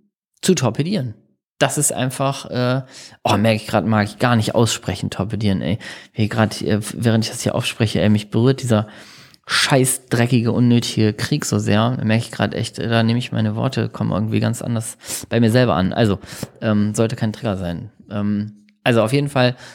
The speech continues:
aus, äh, allen verschiedenen Richtungen immer wieder auf dein Ziel, äh, einzuzahlen und ja, steh auf Männchen, steh auf Weibchen zu werden und, äh, bestmöglich mit Leichtigkeit.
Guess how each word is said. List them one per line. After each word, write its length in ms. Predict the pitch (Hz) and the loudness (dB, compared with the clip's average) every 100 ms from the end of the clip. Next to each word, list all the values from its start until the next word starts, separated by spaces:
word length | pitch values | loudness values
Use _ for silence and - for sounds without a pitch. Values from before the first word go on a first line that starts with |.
| - | -4
aus, 300 | 127 127 - | 0 0 -2
äh, 220 | - 123 | -2 -2
allen 180 | - 202 | 2 0
verschiedenen 400 | - 170 143 147 | 0 -2 -2 -2
Richtungen 460 | 117 127 120 120 123 _ _ _ _ _ _ - | -4 -4 -2 -4 -8 _ _ _ _ _ _ 0
immer 240 | 160 160 143 | 4 6 6
wieder 240 | 135 123 | 4 2
auf 140 | 117 | 0
dein 180 | 117 110 | 0 -2
Ziel, 400 | - 147 151 143 | -2 0 2 0
äh, 60 | - | -2
einzuzahlen 960 | 127 127 - 123 127 123 - 117 117 123 - - _ | 0 0 0 -2 -2 -4 0 2 0 -2 -14 -20 _
und 320 | 120 113 - | 2 2 2
ja, 140 | 156 147 | -2 0
steh 200 | - - | -2 -2
auf 180 | 151 | 0
Männchen, 260 | 139 143 127 | 0 2 0
steh 140 | 127 | 0
auf 140 | - - | -2 0
Weibchen 320 | 98 - 95 | -2 -2 -6
zu 120 | 95 | -2
werden 440 | 98 101 117 151 190 _ | -2 0 -2 -4 -10 _
und, 500 | - 113 113 117 - - | -2 0 2 -2 -6 -6
äh, 220 | 117 120 | -4 -2
bestmöglich 760 | 120 107 - 104 107 175 - | -2 -2 2 2 2 -2 -2
mit 120 | 170 190 | -4 0
Leichtigkeit. 680 | 240 - - - 104 - | 2 0 -8 -6 -6 -8